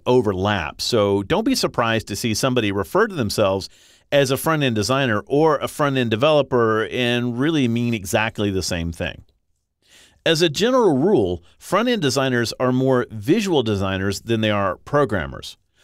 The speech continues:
While languages like H T M L and C S S are required to create their designs,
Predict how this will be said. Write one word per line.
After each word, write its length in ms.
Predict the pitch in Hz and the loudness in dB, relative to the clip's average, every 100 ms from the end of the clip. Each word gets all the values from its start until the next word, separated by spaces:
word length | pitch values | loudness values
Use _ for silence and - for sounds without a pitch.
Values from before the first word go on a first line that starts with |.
| _ | _
While 220 | 131 131 | 2 2
languages 520 | 131 170 202 165 151 131 | 4 2 0 0 0 0
like 160 | 117 | 0
H 240 | 113 135 - | 0 -4 -2
T 140 | 139 | -2
M 100 | 123 | 0
L 240 | 113 104 82 | 2 0 -2
and 160 | 110 | -4
C 180 | - 127 | 0 0
S 200 | 104 - | 0 2
S 240 | 123 95 | 0 0
are 120 | - 101 | -4 -4
required 400 | 101 - 101 95 | -2 0 -2 -2
to 60 | |
create 320 | - 110 95 | -4 -2 -2
their 160 | 82 78 | -2 -4
designs, 680 | 76 80 165 180 107 101 | -4 -2 0 0 0 -2